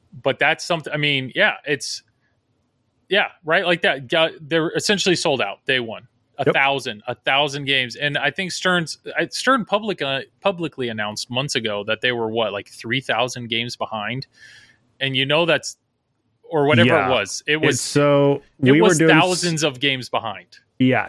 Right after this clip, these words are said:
Speaker 2: to give you a number, 'cause I, I was talking to a distributor that will go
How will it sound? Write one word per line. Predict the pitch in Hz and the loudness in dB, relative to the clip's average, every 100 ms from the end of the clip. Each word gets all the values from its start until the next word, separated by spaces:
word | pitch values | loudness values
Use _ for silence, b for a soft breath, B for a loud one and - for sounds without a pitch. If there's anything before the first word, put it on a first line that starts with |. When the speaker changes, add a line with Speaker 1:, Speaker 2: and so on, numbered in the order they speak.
| 107 | -4
Speaker 2:
to | 120 | -4
give | 104 135 147 | 0 0 4
you | 175 | 4
a | 170 | 4
number, | 147 113 98 85 - - _ _ _ _ | 4 4 2 -2 -8 -18 _ _ _ _
'cause | 113 107 | 0 2
I, | 117 113 | 2 2
I | 110 | 2
was | 113 113 | 2 0
talking | - 123 127 123 | 0 0 0 0
to | 127 120 117 110 - | 2 4 4 2 2
a | 110 | 0
distributor | 104 - 117 98 82 87 - _ _ _ _ - | 0 0 0 0 -2 -6 -14 _ _ _ _ 0
that | 101 110 | 0 2
will | 113 107 95 | 2 2 2
go | 117 117 117 117 | 0 2 4 2